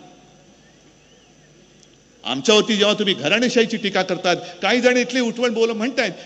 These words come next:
की काही ना त्यांचं फक्त कुटुंबच सांभाळायचं असतं. हो, कुटुंब, कुटुंब वत्सल मी आहेच, माझे सगळे कुटुंब वत्सल आणि हेच माझं कुटुंब आहे.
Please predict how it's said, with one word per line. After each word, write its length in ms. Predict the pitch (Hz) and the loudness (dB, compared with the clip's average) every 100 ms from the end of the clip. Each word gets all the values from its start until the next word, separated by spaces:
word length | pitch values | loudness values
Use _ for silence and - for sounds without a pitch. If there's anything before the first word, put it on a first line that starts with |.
| - | -4
की 100 | 247 | -4
काही 340 | 254 208 254 | -2 0 0
ना 120 | 262 | 0
त्यांचं 300 | 233 240 233 | -2 -2 -2
फक्त 240 | 233 240 233 | -2 -2 -4
कुटुंबच 680 | - 208 233 269 294 - | -6 -6 -4 -2 -2 -4
सांभाळायचं 480 | 277 233 220 220 220 | -4 0 0 0 -2
असतं. 160 | 190 196 | -4 2
हो, 160 | 220 | 2
कुटुंब, 420 | 262 233 247 262 247 226 170 - - | 2 0 -2 2 4 2 0 -8 -6
कुटुंब 340 | 208 262 254 | -2 2 6
वत्सल 360 | 226 226 240 226 | 6 4 0 2
मी 100 | 214 | 2
आहेच, 460 | 185 214 226 - | 2 4 2 0
माझे 220 | 196 202 | -6 -4
सगळे 280 | 202 226 240 | -4 0 0
कुटुंब 340 | 226 208 226 214 | 0 -2 -2 -2
वत्सल 280 | 208 226 | -2 -4
आणि 180 | 214 202 | -4 0
हेच 180 | 208 - | -2 -2
माझं 180 | 226 220 | -4 -4
कुटुंब 340 | 208 214 190 | -4 -4 -2
आहे. 220 | 156 110 | -2 -2